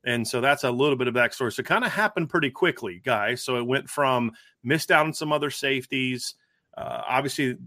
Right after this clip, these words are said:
the staff at first wanted a Paul Menke. There was some stuff happened there, which we'll have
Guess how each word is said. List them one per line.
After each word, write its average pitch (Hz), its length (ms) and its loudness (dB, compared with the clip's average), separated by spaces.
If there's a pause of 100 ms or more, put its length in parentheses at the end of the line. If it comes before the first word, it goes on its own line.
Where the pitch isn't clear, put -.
the 117 160 -6
staff 135 560 4 (560)
at - 160 -2
first 135 340 0
wanted 123 240 -2
a 107 60 -4
Paul 107 260 -2
Menke. 139 460 0
There 113 140 2
was 98 100 -6
some 113 140 -6
stuff - 240 -6
happened 110 340 -2
there, 143 180 4
which 120 200 -6
we'll 107 100 -8
have 104 340 -2